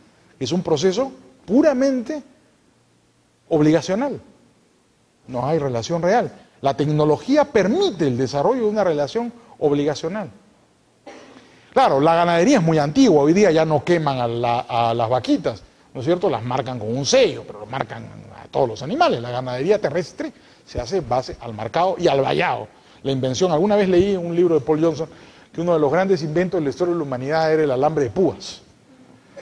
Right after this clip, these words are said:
¿no? Y había unos hermanos que además tenían la patente sobre el alambre de púas, así que por setenta años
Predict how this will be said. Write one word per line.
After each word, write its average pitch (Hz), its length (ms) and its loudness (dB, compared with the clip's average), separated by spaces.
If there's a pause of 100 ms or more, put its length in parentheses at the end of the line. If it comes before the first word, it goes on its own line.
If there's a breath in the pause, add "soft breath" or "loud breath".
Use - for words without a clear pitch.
(120)
¿no? 175 180 -4
Y 156 80 2
había 170 200 6
unos 190 180 0
hermanos 214 540 0
que 156 80 -2
además 151 260 -2
tenían 180 380 -2
la 135 100 0
patente 165 380 0
sobre 139 140 2
el 131 80 4
alambre 180 260 2
de 165 60 0
púas, 175 260 2
así 127 80 -6
que 131 100 -4
por 127 480 -2
setenta 208 440 0
años 202 280 -4